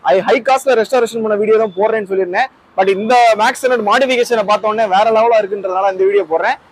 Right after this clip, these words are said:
Next வந்து பாத்தீங்கன்னா கண்டிப்பான முறையில அந்த video தான் போடுவேன். அந்த பைக்கோட photo கூட நான் டிஸ்பிளேல போட்டுறேன், பாத்துக்கோங்க. இந்த bike தான் வந்து பாத்தீங்கன்னா next நம்ம வந்து restoration பண்ண video நம்ம பார்க்க போறோம்.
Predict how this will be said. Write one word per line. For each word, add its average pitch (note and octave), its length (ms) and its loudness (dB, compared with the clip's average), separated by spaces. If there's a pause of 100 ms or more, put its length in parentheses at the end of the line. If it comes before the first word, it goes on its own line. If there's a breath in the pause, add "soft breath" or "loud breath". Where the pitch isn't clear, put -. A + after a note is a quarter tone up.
(240)
Next A#3 360 0
வந்து C4 80 0
பாத்தீங்கன்னா B3 340 0
கண்டிப்பான B3 360 0
முறையில A#3+ 200 2
அந்த G#3+ 120 0
video A#3 240 0
தான் A3+ 120 2
போடுவேன். G#3+ 340 -2
அந்த F#3+ 140 0
பைக்கோட C4+ 300 0
photo B3 240 0
கூட B3 140 2
நான் A3 160 -4
டிஸ்பிளேல A3+ 340 0
போட்டுறேன், F3 360 -4
பாத்துக்கோங்க. E3 460 -2 (340)
இந்த A3+ 220 2
bike A#3+ 260 0
தான் B3 140 2
வந்து G#3 160 -2
பாத்தீங்கன்னா G#3 280 -4
next F3+ 160 -10
நம்ம G#3 180 -4
வந்து F#3+ 460 2
restoration G#3 440 -4
பண்ண F3+ 160 -6
video F3+ 200 2
நம்ம F3 200 -4
பார்க்க E3 300 -4
போறோம். A3 120 0